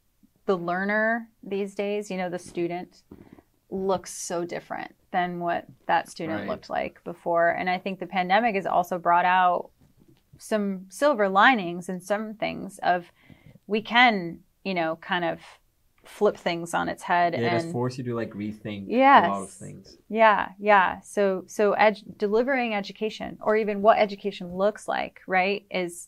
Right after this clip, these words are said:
Speaker 1: I think, changing a little bit as well. And instead of what we think of as, you know, you have credits that you have to complete, you go to class, you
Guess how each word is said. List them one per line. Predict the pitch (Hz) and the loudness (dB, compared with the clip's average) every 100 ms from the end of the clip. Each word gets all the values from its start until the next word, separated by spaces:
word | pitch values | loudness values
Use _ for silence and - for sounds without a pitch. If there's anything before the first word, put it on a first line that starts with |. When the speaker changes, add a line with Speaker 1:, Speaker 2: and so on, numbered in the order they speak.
| - | -4
Speaker 1:
I | 185 | -2
think, | 196 165 - _ | -2 -10 -12 _
changing | - 190 175 175 | -10 -8 -8 -6
a | 170 | -2
little | 170 165 | -2 -2
bit | 170 | -2
as | 170 | -4
well. | 180 180 175 | 0 2 2
And | 165 - | -2 -8
instead | - 170 - 175 170 | -12 -12 -6 -4 -2
of | 170 - _ - - - | -6 -12 _ -20 -18 -6
what | 180 | -4
we | 185 | -2
think | 185 180 175 | -4 -4 -2
of | 170 | 0
as, | 170 170 | -2 -6
you | 170 | -8
know, | 175 | -8
you | 170 170 | -6 -2
have | 170 - _ _ _ _ - | -2 -4 _ _ _ _ 2
credits | 240 214 208 - | 6 6 4 0
that | 165 | -8
you | 170 | -4
have | 180 - | -6 -6
to | |
complete, | - 170 - 302 262 | -10 -10 -4 -4 -4
you | 170 | -6
go | 156 | -6
to | 156 | -6
class, | - 277 202 190 - | -2 -2 -2 -6 -10
you | 170 175 | -10 -10